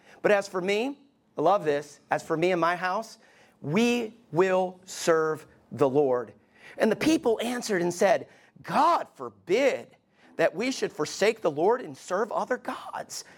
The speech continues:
No way. We're gonna choose to do right. This is not just a day to start right. This is a day we're going to get right." If you're going to choose to get right,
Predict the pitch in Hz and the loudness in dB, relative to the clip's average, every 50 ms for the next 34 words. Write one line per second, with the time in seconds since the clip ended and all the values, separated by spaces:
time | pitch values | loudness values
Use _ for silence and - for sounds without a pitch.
0 | - - - 214 247 302 320 - - 160 - - - 359 440 440 403 370 - 165 | -10 -2 2 4 4 4 4 2 -2 -4 -4 -4 -2 -2 -2 -2 -2 0 0 0
1 | 139 - - _ _ _ _ - - 294 311 - 339 247 - - 269 269 247 - | -2 -4 -10 _ _ _ _ -2 0 2 2 2 0 -2 -4 -4 -4 -4 -4 -4
2 | - 202 165 226 220 175 135 202 247 320 339 - 226 190 - - - - - - | -4 -2 -2 0 0 2 2 2 2 2 0 -4 -4 -6 -12 -18 -20 -20 -16 -6
3 | - 160 302 311 - - 269 233 165 190 226 254 285 - - - 277 254 - 240 | 0 0 0 0 0 -2 -4 -2 -2 0 2 2 2 0 -2 -4 -8 -6 -2 -2
4 | 202 165 233 254 269 220 208 - - - 269 285 302 294 220 226 220 214 247 277 | -2 0 0 -2 0 -2 -6 -4 -2 0 0 2 2 0 0 -2 -2 -2 -4 -10
5 | 277 240 269 233 214 208 190 247 247 262 220 196 254 285 220 247 233 220 202 170 | -8 -6 -4 -2 -2 0 0 0 0 0 -2 -2 -4 -2 -2 -2 -4 -4 -4 -4
6 | 220 185 151 143 226 269 302 294 - 220 196 170 143 139 - - - - - - | -4 -6 -4 -2 0 2 2 2 2 2 2 2 2 0 -4 -10 -18 -20 -20 -20
7 | - - - _ _ - - 165 143 170 196 180 175 214 247 262 277 269 254 226 | -20 -20 -20 _ _ -10 -8 -4 0 0 0 0 2 2 2 2 2 0 -4 -8
8 | 156 - - 220 220 202 214 - 185 135 180 196 196 190 175 180 180 170 170 170 | -10 -6 -6 -4 -4 -4 -4 -4 -4 0 0 0 0 0 -2 0 0 2 0 0
9 | 175 | -4